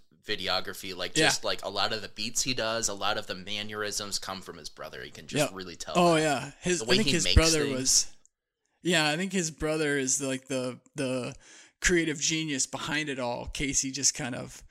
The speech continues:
Speaker 2: um, I wouldn't,
Speaker 1: Is the
Speaker 2: wouldn't,
Speaker 1: pretty
Speaker 2: won't say,
Speaker 1: face.
Speaker 2: like, rode the,
Speaker 1: <laughs>
Speaker 2: rode the coattails, but yeah. But anyway, so Van put out a video, <clears throat> I guess it was maybe last week, I don't remember, but it's, um,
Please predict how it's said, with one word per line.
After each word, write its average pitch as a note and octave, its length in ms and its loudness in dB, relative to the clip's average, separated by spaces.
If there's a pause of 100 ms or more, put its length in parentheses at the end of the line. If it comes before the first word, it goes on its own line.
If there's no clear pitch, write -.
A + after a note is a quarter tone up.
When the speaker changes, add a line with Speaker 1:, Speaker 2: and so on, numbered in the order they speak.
(420)
Speaker 2:
um, B2 420 -6 (140)
I D3+ 140 0
wouldn't, C#3+ 220 -2
Speaker 1:
Is C3 180 2
the D#3+ 60 0
Speaker 2:
wouldn't, D#3 120 0
Speaker 1:
pretty A2+ 140 0
Speaker 2:
won't - 80 -2
say, - 140 6
Speaker 1:
face. C3 120 0
Speaker 2:
like, B2+ 160 -2
rode C#3+ 320 -2
the, B2+ 80 -2
Speaker 1:
<laughs> - 380 4
Speaker 2:
rode - 160 10
the F3+ 100 10
coattails, D#3+ 460 6
but C#3 160 -6
yeah. D3 240 0 (380)
But F3+ 100 0
anyway, F3+ 300 0
so D3 320 0 (440)
Van F3+ 380 -2
put F3 240 -2
out D3+ 160 0
a D#3 60 -4
video, D3 600 0 (120)
<clears throat> A#3+ 400 6
I E3+ 80 0
guess G3+ 200 2
it D#3 60 -4
was - 280 -2
maybe D3+ 200 -6
last C3+ 300 -2
week, D#3+ 220 -10
I D#3 60 -8
don't C#3+ 140 -12
remember, C#3+ 280 -12
but C#3+ 160 -4
it's, - 240 4
um, C#3+ 420 -4